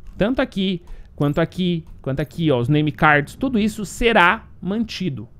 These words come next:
tá bom? Então você vai manter essas coisas aqui, os name cards e tudo mais, tá? Além do que, você também vai manter as suas, os seus cosméticos, tá?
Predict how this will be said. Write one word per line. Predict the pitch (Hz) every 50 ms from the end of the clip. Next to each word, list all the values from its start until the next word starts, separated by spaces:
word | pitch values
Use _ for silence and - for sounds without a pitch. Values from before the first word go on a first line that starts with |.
| - -
tá | - 120
bom? | 123 135 175 190
Então | 185 - 143 139
você | 139 135 - - 151
vai | 135 120 127 160 175 185 - 226
manter | 220 220 220 196 - 165 151 160 170 - - - - - - - - -
essas | 147 143 147 151 -
coisas | - 151 143 139 139 160
aqui, | 160 - - 98
os | 101 120
name | 135 120 120 123 123
cards | - - 120 123 131 131 127 127
e | 131
tudo | - 127 139 151
mais, | - - - - - -
tá? | - 139 135 147 160 - - - - - - - -
Além | 320 370 349 226 170
do | 156 139
que, | - - 143 165 190 -
você | - 160 170
também | 160 170 147 135 131 143
vai | 147 131 123
manter | 131 175 190 - 143 120 127 - - - - - - -
as | - 143 147 139
suas, | - - 143 131 131 135 - - - - - _ - - - - - - - -
os | 165 -
seus | - 180 170 -
cosméticos, | - 208 214 208 170 170 160 156 143 - - - - - - - - - - - -
tá? | - 131 123 147